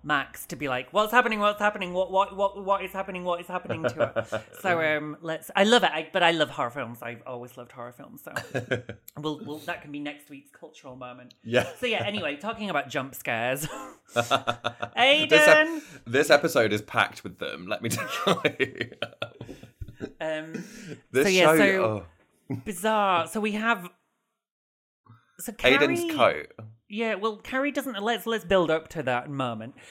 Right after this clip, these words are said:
Speaker 1: So there's, um, there's a whole bunch of Carrie kind of frittering around. She's barely in it for the whole episode.
Speaker 2: Yeah.
Speaker 1: Um, and then she goes to a restaurant. It's like a rerun of the Il Cantonori horror
Speaker 2: I was
Speaker 1: of,
Speaker 2: thinking the same.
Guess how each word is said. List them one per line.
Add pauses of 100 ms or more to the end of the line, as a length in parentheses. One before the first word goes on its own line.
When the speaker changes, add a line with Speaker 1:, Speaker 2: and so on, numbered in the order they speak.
(200)
Speaker 1:
So
there's,
um, (440)
there's
a
whole
bunch
of
Carrie
kind
of
frittering
around.
She's
barely
in
it
for
the
whole
episode.
Speaker 2:
Yeah. (120)
Speaker 1:
Um, (100)
and
then (340)
she
goes
to
a
restaurant.
It's
like
a
rerun
of
the
Il
Cantonori
horror
Speaker 2:
I
was
Speaker 1:
of,
Speaker 2:
thinking
the
same.